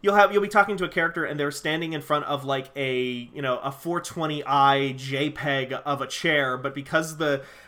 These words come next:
background, because it's three D environment that they've made two D to try and, like, post, paste in the background, I don't know, maybe for performance reasons or something, everything is warped in weird ways. So you'll be talking to Hanneman, and Hanneman is just standing in front of a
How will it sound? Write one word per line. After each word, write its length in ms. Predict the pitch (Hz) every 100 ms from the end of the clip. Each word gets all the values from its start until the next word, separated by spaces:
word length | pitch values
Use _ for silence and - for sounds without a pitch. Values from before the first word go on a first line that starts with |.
| - - - - -
background, 580 | 170 170 185 156 147 156
because 240 | 180 160
it's 120 | 147
three 260 | - 185 190
D 40 |
environment 420 | 165 147 160 170
that 100 | 143
they've 160 | 139 131
made 280 | 135 156 151
two 220 | - 160
D 280 | 160 185 202
to 120 | 151
try 220 | 139 147
and, 100 | 139
like, 180 | 135 131
post, 360 | - 156 - -
paste 260 | 165 160
in 80 | 170
the 80 | 139
background, 560 | 127 139 214 208 214
I 140 | 170 131
don't 100 | 131
know, 200 | 131 131
maybe 220 | 131 127
for 100 | 123
performance 580 | 131 - 131 131 135 175
reasons 300 | 214 208 214
or 60 | 226
something, 320 | 233 220 262 - - - - _
everything 280 | 180 190 208
is 120 | 165
warped 380 | 127 135 165 -
in 180 | - 214
weird 200 | 220 220
ways. 340 | 240 262 - - -
So 200 | - 170
you'll 280 | 160 170 170
be 80 |
talking 300 | 165 202 190
to 80 | 165
Hanneman, 440 | 139 165 165 139 117
and 160 | 151 139
Hanneman 320 | 160 180 170
is 140 | 151
just 120 | 147 139
standing 380 | 151 151 151
in 60 | 143
front 260 | 135 147 139
of 160 | 139
a 120 | 135